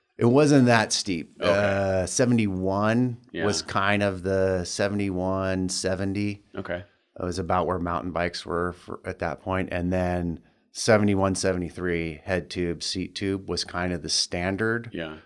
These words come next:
Speaker 1: for, um, head tube, seat tube angles.
Speaker 2: Yeah.
Speaker 1: But chainstays were starting to move around a lot, and,
Speaker 2: Yeah.
Speaker 1: and front centers were starting to move around a lot. And that's where a lot of the experimentation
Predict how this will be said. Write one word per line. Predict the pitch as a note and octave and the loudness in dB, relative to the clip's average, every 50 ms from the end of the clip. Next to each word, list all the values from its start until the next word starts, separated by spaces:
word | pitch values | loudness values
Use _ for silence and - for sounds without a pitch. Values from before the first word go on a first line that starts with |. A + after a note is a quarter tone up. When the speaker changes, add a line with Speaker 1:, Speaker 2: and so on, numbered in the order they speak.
| _ _ _ _ _ _ | _ _ _ _ _ _
Speaker 1:
for, | - F#2+ F#2 F2+ F2+ F2 F2 F2 F2 E2+ E2 E2 E2 D#2+ D#2 - - - _ _ _ | -4 -4 -2 0 0 -2 0 0 0 0 0 0 0 -2 -2 -4 -6 -12 _ _ _
um, | E2 D#2+ D#2 D2+ C2+ | -8 -6 -6 -6 -6
head | D#2 F#2 F2 - - | -4 -6 -6 -6 -4
tube, | - F2+ - | -6 -6 -6
seat | - - G#2 G#2 - | -6 -8 -8 -6 -6
tube | A#2+ A2+ G#2+ | -6 -4 -2
angles. | A2 A2+ A#2 A#2 A#2+ A#2+ A#2 - - - | -2 -2 0 0 0 -2 -2 -6 -12 -16
Speaker 2:
Yeah. | D#2+ E2 D#2+ D#2 - - | -14 -14 -14 -14 -14 -8
Speaker 1:
But | G2+ G2 G2 F#2+ F2+ F2+ F2+ - - _ _ _ _ _ _ _ _ _ _ _ _ | 2 4 4 6 6 4 2 -2 -4 _ _ _ _ _ _ _ _ _ _ _ _
chainstays | - - A2+ A2 G#2+ G#2 - - G#2 F#2+ F#2 F#2 E2 F2 | -2 2 2 4 4 2 2 2 2 2 2 2 0 -2
were | F2 | -6
starting | - - - F2 F2 F2 E2 E2+ | -4 0 0 0 0 0 -2 -4
to | E2 | -4
move | E2 F2 F2 F2 D#2+ | -4 -2 -4 -4 -4
around | D#2+ E2 D#2+ D#2 D#2 D2+ | -4 -4 -4 -4 -4 -6
a | D2 | -6
lot, | D2 C#2+ C#2 C#2 C#2 B1+ - _ - | -6 -6 -6 -6 -8 -10 -12 _ -12
and, | E2 - E2 | -8 -8 -6
Speaker 2:
Yeah. | D#2 D2 D2 D2+ - - | -6 -8 -10 -12 -12 -10
Speaker 1:
and | G2 F2 E2 | -8 -8 -8
front | - - G#2+ G2 - - | -4 -2 -2 -2 0 -2
centers | - G2 F#2 F2 E2+ D#2+ - | -2 -2 -2 -2 -4 -6 -8
were | D#2+ D#2 | -10 -12
starting | - - F2 D#2+ D#2 D2+ C#2+ | -6 -6 -4 -4 -4 -8 -10
to | - E2+ | -12 -12
move | D#2+ D2 D2 C#2+ D2 | -10 -10 -10 -12 -12
around | D2 D2 C#2 C#2 C#2 C#2 | -12 -12 -12 -12 -12 -12
a | - | -12
lot. | C#2 C#2 - - | -12 -14 -14 -12
And | - F2+ F2 | -10 -8 -6
that's | F2 F2 - - - | -6 -6 -6 -6 -6
where | F2 E2+ E2+ D#2+ | -2 -2 0 0
a | D#2 D2+ | 0 -2
lot | D#2 D#2 D#2 D#2 | -2 -4 -4 -6
of | D#2 | -8
the | D2 | -10
experimentation | C#2+ - - - - F2+ E2 D#2 D2 C#2+ C#2+ - - D#2 D#2 - - D#2 D#2+ D#2 | -12 -12 -12 -8 -6 -4 -4 -4 -6 -8 -10 -8 -8 -8 -8 -8 -10 -12 -12 -14